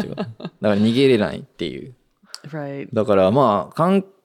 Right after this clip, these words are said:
Speaker 1: 係、全く関係なくはないよね。アンドレアさんというか、
Speaker 2: うん、
Speaker 1: 外国人と。
Speaker 2: 今は関係ないけれど、私は関係ないけれど、関係ある人はいるでしょう。
Speaker 1: ね、な-、いるよね、周りに。
Speaker 2: Yeah, and the other thing is, it's, right now it's only California, but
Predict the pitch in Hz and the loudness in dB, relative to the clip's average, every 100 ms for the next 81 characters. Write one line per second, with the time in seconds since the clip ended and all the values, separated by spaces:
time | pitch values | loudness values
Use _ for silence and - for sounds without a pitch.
0 | _ _ _ _ _ - 175 156 139 185 | _ _ _ _ _ -4 2 2 2 -2
1 | - 262 254 180 180 180 180 170 104 92 | -2 -2 0 -2 0 0 0 0 -2 -4
2 | 62 62 131 104 78 104 92 85 78 80 | -10 -8 -6 -4 -4 -2 -2 -4 -10 -12
3 | 80 76 - 64 - - - 127 147 226 | -10 -10 -8 -8 -10 -16 -18 -14 -6 -2
4 | 226 285 370 427 392 - 302 285 285 247 | 2 4 4 4 2 2 2 2 0 0
5 | 262 254 240 247 196 196 226 226 208 180 | 0 -2 -2 0 2 0 0 2 2 2
6 | 170 202 285 381 339 320 285 269 285 277 | 2 2 0 2 2 2 0 0 -2 -2
7 | 262 240 233 226 214 220 214 214 285 339 | -2 -2 -2 -6 -2 0 0 0 -2 -4
8 | - 156 147 147 226 202 175 135 107 - | -4 -4 -4 0 0 2 2 2 2 0
9 | 101 98 80 92 110 92 90 85 87 78 | 0 0 0 -2 0 2 2 0 -6 -8
10 | 139 - 185 151 - 277 285 294 339 370 | -12 -6 -4 -4 -4 -2 0 2 2 2
11 | 311 240 226 196 - 214 - - - 214 | 2 2 0 0 -4 -4 -6 -10 -6 -2
12 | 339 339 403 294 226 226 202 185 208 175 | 0 2 4 4 2 0 0 0 2 0
13 | 170 190 185 151 147 220 147 | 0 -2 -2 -4 -4 -2 -2